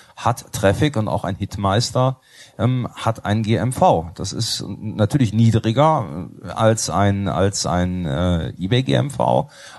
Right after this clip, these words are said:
aber trotz und alledem, es ist da und es kommen Kunden und die sehen die Marke und letzten Endes ist die Sichtbarkeit einer Marke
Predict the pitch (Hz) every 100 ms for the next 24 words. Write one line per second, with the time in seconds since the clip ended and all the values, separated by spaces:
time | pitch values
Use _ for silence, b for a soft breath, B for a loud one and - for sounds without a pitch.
0 | - 101 101 - - 110 - 107 - 95
1 | 90 92 92 123 - - 110 - 131 120
2 | 73 - 85 - 110 - - _ - 104
3 | 110 65 - 92 95 110 90 - 90 107
4 | 131 117 85 80 78 71 78 71 - -
5 | - - 76 98 113 - B B B -
6 | - 98 87 - - - 110 - 98 87
7 | 78 - - - - - -